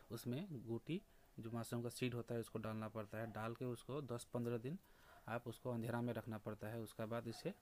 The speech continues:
टांग देना पड़ता है और, अ, ट्वेंटी वन days के बाद उसमें थोड़ा-थोड़ा पानी छिड़कना पड़ता है। तब ट्वेंटी एट डेज तक लगभग ये मशरूम निकल आता है, तोड़ने के लिए रेडी हो जाता है। तो इसको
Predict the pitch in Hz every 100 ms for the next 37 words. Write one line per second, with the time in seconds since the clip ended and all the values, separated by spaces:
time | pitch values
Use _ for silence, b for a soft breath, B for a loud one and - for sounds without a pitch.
0 | - 113 110 107 104 104 - 104 101 117
1 | 165 B B B B B B - 113 113
2 | 110 120 120 123 127 131 127 127 - 120
3 | 113 120 120 113 123 - 117 123 117 110
4 | 113 113 113 107 107 - 98 95 104 110
5 | - B B B - 143 - - - -
6 | - 113 113 123 123 127 139 - - -
7 | - - - 123 127 - 123 120 110 110
8 | 117 123 190 123 113 - 139 131 110 113
9 | 110 107 110 131 202 - 113 113 113 117
10 | 117 113 107 110 110 104 101 101 120 165
11 | - B B B B B B - 110 110
12 | - 117 113 -